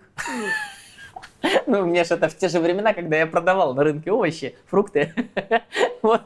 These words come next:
И, собственно, вот там рынок, там был прилавок.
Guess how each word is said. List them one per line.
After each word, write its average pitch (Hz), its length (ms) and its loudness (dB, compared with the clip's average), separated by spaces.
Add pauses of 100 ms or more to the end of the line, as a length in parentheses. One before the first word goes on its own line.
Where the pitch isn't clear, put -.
(840)
И, - 200 2
собственно, 175 680 2
вот 160 200 0
там 156 200 0
рынок, 196 460 2
там 156 180 -2
был 143 140 2
прилавок. 165 580 0